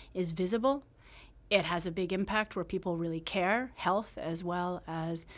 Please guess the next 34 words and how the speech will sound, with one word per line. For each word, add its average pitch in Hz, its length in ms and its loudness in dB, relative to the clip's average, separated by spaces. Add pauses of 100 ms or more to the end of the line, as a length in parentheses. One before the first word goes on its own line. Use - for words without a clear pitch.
(200)
the 185 80 -2
climate 196 440 -2
part. 302 260 -2 (920)
And 240 520 6 (220)
we 202 180 -2
have 196 180 2
the 190 80 -4
technologies. 226 960 -2
It's 165 200 -2
not 175 260 2
that 202 140 2
expensive 190 480 -2
to 185 100 -6
mitigate. 196 560 0 (460)
What 247 420 6
on 220 140 2
earth 208 280 -2
is 190 140 -2
going 175 300 -2
wrong? 220 580 2
This 196 220 2
is 208 160 -2
ridiculous. 254 640 0
People 202 280 0
just 196 200 0
need 185 240 0
to 190 100 -2
know." 160 280 -2 (720)
And 247 100 8
that 311 140 12
was 330 140 6
my 269 140 8
first 226 320 0
impression. 185 540 -2